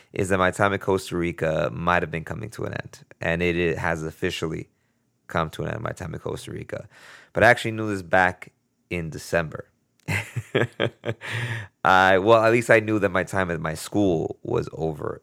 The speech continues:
in December. Um, and I guess now I can disclose, uh,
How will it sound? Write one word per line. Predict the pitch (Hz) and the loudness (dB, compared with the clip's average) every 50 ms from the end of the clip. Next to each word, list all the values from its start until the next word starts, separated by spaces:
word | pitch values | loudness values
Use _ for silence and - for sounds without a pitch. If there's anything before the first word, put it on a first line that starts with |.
| _ _ | _ _
in | 80 80 78 | -12 -12 -12
December. | - 82 - - - 78 78 78 73 - - - - _ _ | -12 -14 -12 -8 -8 -8 -8 -8 -10 -10 -12 -12 -16 _ _
Um, | - 82 80 78 78 78 76 - - | -6 -4 -4 -2 -2 -4 -6 -8 -6
and | 80 87 | -2 -2
I | 90 | -2
guess | 85 82 92 110 107 101 - - | -2 2 4 4 4 4 4 0
now | 95 90 90 | 0 2 2
I | 90 | 2
can | - - 82 | 0 -2 -4
disclose, | 80 85 - - - 87 85 82 82 80 80 - _ _ - - _ _ _ _ _ _ _ | -4 -8 -8 -4 0 2 2 2 0 -2 -6 -8 _ _ -20 -20 _ _ _ _ _ _ _
uh, | - 95 90 87 87 85 82 78 - | 0 2 2 2 2 2 0 -2 -4